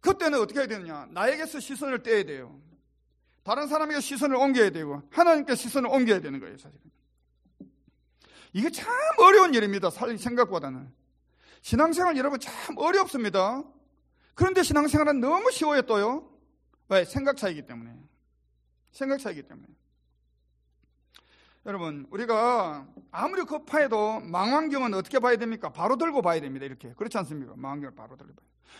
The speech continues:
근데 아무리 급-, 급하다고 망원경을 거꾸로 보면, 들고 보면 어떻게 됩니까? 아, 불안해서 두려워서 그냥 망원경을, 망원경을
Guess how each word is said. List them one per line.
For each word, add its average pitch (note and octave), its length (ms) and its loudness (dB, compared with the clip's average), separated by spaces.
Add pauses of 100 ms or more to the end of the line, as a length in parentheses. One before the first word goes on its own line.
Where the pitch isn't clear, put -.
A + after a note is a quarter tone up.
근데 D4+ 180 2
아무리 D#4 300 2
급-, D4+ 400 -12
급하다고 C4+ 560 -4 (140)
망원경을 C#4 540 2
거꾸로 F4+ 340 -2
보면, A3+ 320 -2
들고 B3+ 220 0
보면 F#3+ 200 -4
어떻게 F3 180 -8
됩니까? F#3 400 -6 (640)
아, - 80 0
불안해서 C#4+ 540 2
두려워서 B3+ 440 -2
그냥 A#3 260 -6
망원경을, A#3 520 0
망원경을 G#3+ 600 0